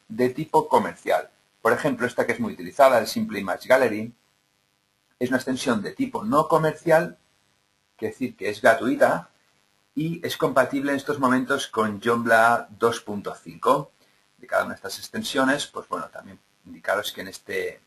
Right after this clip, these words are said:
en esta página web, pues, podemos ver todas las categorías, las nuevas extensiones, las que han sido recientemente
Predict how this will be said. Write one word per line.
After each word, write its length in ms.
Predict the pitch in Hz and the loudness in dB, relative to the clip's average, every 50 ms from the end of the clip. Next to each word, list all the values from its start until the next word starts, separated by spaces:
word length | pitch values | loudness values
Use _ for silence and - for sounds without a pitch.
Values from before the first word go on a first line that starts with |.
| _ _ | _ _
en 60 | 98 | -20
esta 240 | 95 - - 101 - | -20 -8 -8 -8 -8
página 320 | - - - - 92 92 | -8 -12 -10 -6 -6 -4
web, 140 | 92 101 98 | -2 -2 -4
pues, 140 | - - - | -4 -10 -16
podemos 340 | - - 78 85 90 - - | -16 -14 -14 -14 -16 -12 -6
ver 240 | 87 95 92 - _ | -6 -6 -6 -6 _
todas 160 | - 90 90 | 0 2 2
las 140 | 90 87 - | 2 0 -2
categorías, 760 | - 90 - 80 80 90 107 127 131 120 120 123 - - - _ _ _ _ _ _ _ _ - | -6 -8 -10 -10 -12 -8 -4 0 2 2 2 2 0 -4 -10 _ _ _ _ _ _ _ _ -8
las 140 | - - - | -8 -4 -2
nuevas 180 | 110 101 98 | -2 -2 -2
extensiones, 640 | 95 92 - - 85 85 - - 131 131 123 120 117 120 | -4 -8 -12 -14 -14 -10 -6 -2 0 2 2 2 2 0
las 160 | 110 104 - | 0 -4 -4
que 100 | - 95 | -6 -6
han 100 | 95 - | -6 -6
sido 560 | - - 101 95 90 87 85 76 69 - - _ _ _ _ _ _ _ _ _ _ | -8 -8 -6 -2 0 0 0 -2 -4 -8 -14 _ _ _ _ _ _ _ _ _ _
recientemente 1040 | 95 101 - - 107 104 95 87 98 95 98 98 95 82 85 87 85 80 82 78 | -10 -10 -6 -4 -4 -4 -4 -4 -6 -6 -6 -8 -10 -10 -10 -10 -10 -12 -14 -18